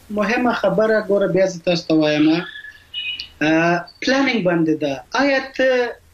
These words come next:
صرف اشتراک کولو ته ځې؟ اول باید کرکټ بورډ خپل ستراتیژي معلومه کړي. آیا زه صرف ځم چې و-، نړیوال جام کې اشتراک وکم او یا که زه په دې قصد ځم چې نړیوال جام وګټم؟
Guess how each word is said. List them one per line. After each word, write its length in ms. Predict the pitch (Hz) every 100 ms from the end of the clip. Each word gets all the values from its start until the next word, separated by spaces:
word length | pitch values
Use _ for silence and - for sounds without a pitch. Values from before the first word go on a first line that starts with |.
| _ _
صرف 840 | - 233 254 254 - - 262 254 -
اشتراک 560 | 165 - 185 214 233 -
کولو 320 | 190 208 214
ته 160 | 214
ځې؟ 320 | 202 202 214 180
اول 180 | 208
باید 200 | 220 190
کرکټ 360 | 185 180 180 170
بورډ 140 | 214 208
خپل 360 | - 202 208 202 - -
ستراتیژي 460 | - 180 175 156
معلومه 380 | 185 156 147 143
کړي. 200 | - -
آیا 180 | 254 269
زه 120 | 254
صرف 280 | 262 269 254
ځم 240 | 208 247 240
چې 420 | 226 202 190 170
و-، 80 | 180
نړیوال 460 | 175 170 180 214 220
جام 200 | 214 208
کې 100 | 190
اشتراک 420 | - 185 226 226
وکم 260 | 226 214 208 - - 196
او 160 | 208
یا 160 | 247 269 254
که 60 |
زه 120 | 214 262
په 140 | 226
دې 140 | 262 262
قصد 240 | 277 254 208
ځم 100 | 247
چې 120 | 202 190
نړیوال 380 | 185 196 208
جام 240 | 170 175 180
وګټم؟ 360 | 160 139 123